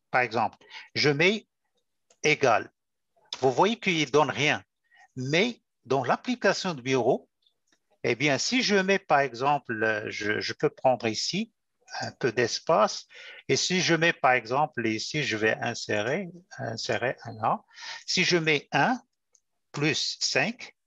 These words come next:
égale, si je mets, il va faire le calcul comme c'est une calculatrice. Donc, vous voyez que l'application de bureau, c'est beaucoup plus,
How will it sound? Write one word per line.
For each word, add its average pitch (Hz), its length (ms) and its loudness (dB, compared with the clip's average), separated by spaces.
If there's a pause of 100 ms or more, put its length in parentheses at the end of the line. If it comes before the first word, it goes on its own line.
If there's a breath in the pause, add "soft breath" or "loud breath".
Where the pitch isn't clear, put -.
(420)
égale, 151 480 2 (720)
si 170 200 -2
je 160 100 0
mets, 156 300 0 (420)
il 147 140 0
va 180 160 4
faire 185 340 2
le 147 120 0
calcul 165 440 -2
comme 190 240 0
c'est - 300 -4
une 147 160 -4
calculatrice. - 1080 -2 (600 loud breath)
Donc, - 180 2
vous 135 120 0
voyez 214 300 2
que 202 120 2
l'application 151 680 0
de 123 60 -8
bureau, 135 460 2 (340 soft breath)
c'est - 220 0
beaucoup - 300 2
plus, 190 440 0